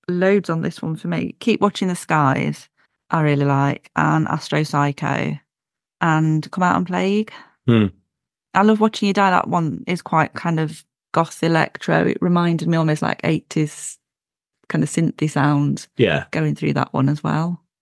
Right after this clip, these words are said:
Speaker 2: Yeah, kind of that dark wave sort of
Speaker 1: Hmm.
Speaker 2: sound.
Speaker 1: Yeah, but it, again, it's one of those that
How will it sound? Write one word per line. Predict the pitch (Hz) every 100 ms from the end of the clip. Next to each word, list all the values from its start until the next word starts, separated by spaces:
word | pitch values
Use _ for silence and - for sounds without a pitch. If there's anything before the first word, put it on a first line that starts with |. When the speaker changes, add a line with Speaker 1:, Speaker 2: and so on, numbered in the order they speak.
| _ _
Speaker 2:
Yeah, | 117 98
kind | 90 107 101 95
of |
that | 76
dark | 95 87
wave | 87 92 90 87 -
sort | 90 82 78
of | - _ _ _
Speaker 1:
Hmm. | - 87
Speaker 2:
sound. | 80 92 82 82 82 _ _ _ -
Speaker 1:
Yeah, | 196 180 165
but | 170 85
it, | 98 - _ -
again, | 175 196
it's | 165 160
one | 190
of | 175
those | 170 170 -
that | 160 156 -